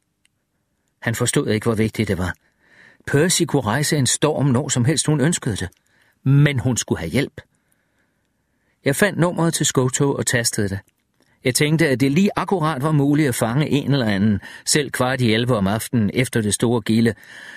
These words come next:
Men den ubrydelige regel lod sig ikke rokke, og jeg fik fat i telefonsvareren. Jeg ventede utålmodigt og tastede så ni for at lægge en besked.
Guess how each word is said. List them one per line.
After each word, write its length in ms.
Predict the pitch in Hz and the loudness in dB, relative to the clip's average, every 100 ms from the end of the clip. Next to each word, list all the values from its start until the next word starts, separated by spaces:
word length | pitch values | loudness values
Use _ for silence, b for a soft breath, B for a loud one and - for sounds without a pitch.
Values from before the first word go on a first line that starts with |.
| B B B | B B B
Men 380 | 139 165 180 170 | 0 2 2 4
den 180 | 165 160 | 4 4
ubrydelige 680 | 156 117 151 135 143 135 | 2 2 2 2 2 2
regel 260 | 127 175 156 | 2 0 2
lod 220 | 156 156 | 2 2
sig 180 | - 175 | 0 2
ikke 260 | 175 180 | 2 4
rokke, 420 | 160 90 90 90 90 - | 2 0 -2 -2 -4 -4
og 180 | - 139 | -2 0
jeg 120 | 135 | 0
fik 160 | - 113 | -2 -2
fat 220 | 120 113 | -2 0
i 60 | 113 | 0
telefonsvareren. 840 | 113 101 104 - - 101 95 90 - _ _ _ _ _ - | 0 0 -2 -4 -2 -2 -2 -6 -10 _ _ _ _ _ -2
Jeg 120 | 120 | 0
ventede 360 | 127 135 143 | 0 2 2
utålmodigt 640 | 123 107 110 110 143 127 120 B B B - | 2 0 2 2 2 -2 -4 B B B -6
og 100 | - | -2
tastede 420 | 120 113 127 113 | -2 0 0 2
så 140 | 123 | 2
ni 240 | 117 147 - | 2 0 0
for 120 | 139 | 0
at 60 | 127 | 2
lægge 220 | 104 98 | 0 0
en 60 | 110 | -2
besked. 380 | 120 117 101 | -2 -2 -4